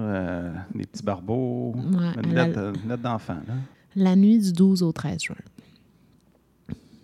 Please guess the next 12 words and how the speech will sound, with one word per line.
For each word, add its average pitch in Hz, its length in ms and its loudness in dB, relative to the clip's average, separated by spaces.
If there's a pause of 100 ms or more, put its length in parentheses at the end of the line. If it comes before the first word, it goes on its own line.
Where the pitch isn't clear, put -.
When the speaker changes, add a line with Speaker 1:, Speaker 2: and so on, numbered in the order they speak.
(760)
Speaker 2:
Quelque 214 320 4
temps 185 300 4
avant 156 220 4
vingt-deux 165 440 6
heures, 202 340 0
le 175 140 8
douze 170 300 4
juin 180 340 0
mille 175 120 6
neuf 170 120 2
cent 196 160 -2
soixante-dix-sept, - 720 -2